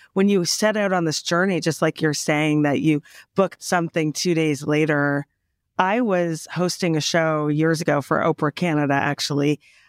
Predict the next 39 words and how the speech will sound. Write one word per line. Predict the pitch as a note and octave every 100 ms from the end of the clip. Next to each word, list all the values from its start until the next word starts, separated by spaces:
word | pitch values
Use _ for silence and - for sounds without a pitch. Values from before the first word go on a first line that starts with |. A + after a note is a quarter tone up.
| _
I | - F#3
did | G3 F#3+
a | E3
photo | - E3+ E3+
shoot | D3+ E3 D#3 -
for | - D#3
the | D3+ D3+ D3
promo | - F3 D#3+ D#3 D3+
of | D3 D#3
the | D#3+
show, | - - C#3 C#3+ F3 - _ _ -
wearing | F3+ G3+ A#3+ A#3+
a | G3+
red | F3+ E3+ D#3+
dress. | D#3+ D#3 -
I | E3
swear | D#3+ - - F3+ E3+
I | D#3
look | D#3 D3+ -
six | - D3+
months | E3 D#3 -
pregnant. | D#3 C#3+ D#3 D3 -
I | E3+
can't | - F#3+
even | G3+ G3+ E3
look | D#3 D#3
at |
the | B2
picture | - D3+ - C#3+
today. | C#3+ - D3
I'll | D3
try | C#3+ D#3
to | D#3
share | - C#3 C#3+
it |
one | D#3 C#3+
day | C#3+
on | C#3+ C#3
Pregnantish. | - D#3 E3 G3 A#3